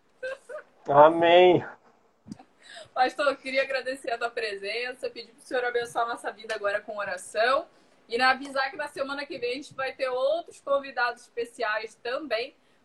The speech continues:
Speaker 2: pra poder tá aqui, né, falando um pouquinho de como foi esse início, de como foi o início a partir da visão de cada pessoa. Eu acredito que na semana que vem a gente vai conseguir ali um espaço apertado entre a agenda da pastora Ju e do pastor Christian,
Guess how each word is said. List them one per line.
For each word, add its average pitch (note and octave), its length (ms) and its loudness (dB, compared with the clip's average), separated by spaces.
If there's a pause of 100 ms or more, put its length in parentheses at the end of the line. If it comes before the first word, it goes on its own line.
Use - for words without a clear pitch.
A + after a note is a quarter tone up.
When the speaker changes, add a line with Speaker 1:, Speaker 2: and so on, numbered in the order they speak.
(120)
Speaker 2:
pra A#3+ 180 -6
poder C#4 600 -2
tá D4+ 160 2
aqui, F4 380 -4
né, A4 80 -14 (120)
falando D#4+ 280 -6
um E4+ 40 -14
pouquinho D4+ 400 -10
de - 80 -20
como D4 240 -6
foi C#4 220 -2
esse C#4 200 -12
início, A#3 600 -10
de A3+ 80 -16
como B3+ 280 2
foi B3+ 240 4
o B3 60 -8
início B3 480 -12 (240)
a G#3 100 4
partir A#3 300 0
da A#3+ 100 0
visão A3+ 480 -4
de B3+ 120 -12
cada A3 280 0
pessoa. G#3+ 640 -4 (300)
Eu G3 160 -4
acredito A3 480 -8
que - 80 -10
na A3 100 -8
semana A3+ 320 -6
que A3+ 80 -14
vem A3 180 -6
a - 20 -8
gente A3 140 -14
vai A3+ 140 -2
conseguir A3+ 520 -4
ali G#3+ 280 -10
um G#3+ 60 -20
espaço G#3+ 440 2
apertado G#3+ 640 -2
entre G#3 180 -12
a G3+ 60 -4
agenda G3+ 380 -10
da G3+ 100 -10
pastora G3+ 500 -10
Ju F#3+ 140 -18
e G3 40 -12
do G3 60 -18
pastor G3+ 340 -12
Christian, B3+ 460 -10